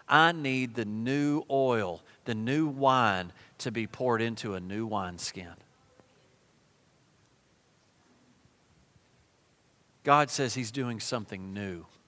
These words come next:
Well, I can tell you, when I let my mouth go, I, I spend weeks digging myself out of it. Sometimes my whole life.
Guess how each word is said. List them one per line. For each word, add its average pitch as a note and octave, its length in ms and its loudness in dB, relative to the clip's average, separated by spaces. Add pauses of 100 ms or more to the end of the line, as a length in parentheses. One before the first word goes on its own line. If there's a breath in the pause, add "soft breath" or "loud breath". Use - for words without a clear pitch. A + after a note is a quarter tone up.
(2250)
Well, G#2 120 2
I C#3 100 8
can C3+ 160 -4
tell C3+ 260 -2
you, G#2 220 -4
when G2+ 160 -6
I C3+ 180 4
let D3 260 2
my C3+ 200 2
mouth C3 440 -2
go, G2 460 -4 (100)
I, B2+ 280 6 (240)
I C3 140 6
spend A2+ 420 -4
weeks G#2 480 -6
digging G2+ 400 -4
myself F2+ 520 -6
out D#2+ 220 -4
of D2+ 140 -14
it. - 200 -20 (1800)
Sometimes C3 720 0
my G2+ 180 0
whole G#2+ 260 -2
life. F2 500 -2